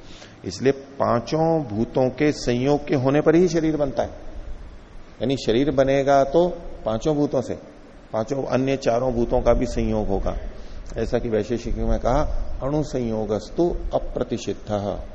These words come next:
यद्यपि पार्थिव माना है, लेकिन अन्य महाभूतों के अणुओं का संयोग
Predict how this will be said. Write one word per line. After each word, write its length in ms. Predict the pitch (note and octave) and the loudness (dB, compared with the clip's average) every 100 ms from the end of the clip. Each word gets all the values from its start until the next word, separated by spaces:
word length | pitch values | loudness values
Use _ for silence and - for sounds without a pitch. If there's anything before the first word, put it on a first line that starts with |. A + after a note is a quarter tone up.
| - - - - - F#2+ | -12 -12 -12 -10 -6 0
यद्यपि 340 | G2 C#3 F#3+ | 2 4 4
पार्थिव 440 | - D#3 D3+ E3+ | 6 6 6 4
माना 260 | D#3 D3 C#3+ | 4 4 4
है, 140 | A2+ G2+ | 0 -2
लेकिन 260 | A#2 C#3+ - - | -2 -2 -4 -2
अन्य 280 | D3+ D#3+ | 0 2
महाभूतों 600 | D#3 C#3 B2 B2 B2 C3 | 2 2 2 0 -2 -4
के 180 | B2 C3+ | 0 0
अणुओं 500 | C3+ C3 B2+ B2 B2 | 0 0 0 0 0
का 240 | A#2+ B2+ B2+ | 0 2 2
संयोग 600 | - A#2+ A2+ A2+ C3+ C#3+ | 0 -2 0 2 2 0